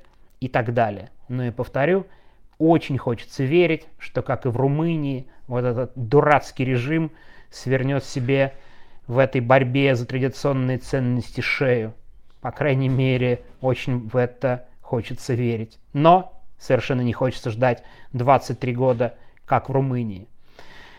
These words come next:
С другой стороны, ну, посмотрим. Чаушеску был гораздо моро-, моложе,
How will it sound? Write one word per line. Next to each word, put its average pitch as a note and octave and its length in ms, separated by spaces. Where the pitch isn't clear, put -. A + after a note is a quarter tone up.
С E3+ 80
другой G#3 220
стороны, F#3 640
ну, G3 120
посмотрим. D3+ 600
Чаушеску - 580
был C3+ 420
гораздо C#3 440
моро-, C3 380
моложе, C3 560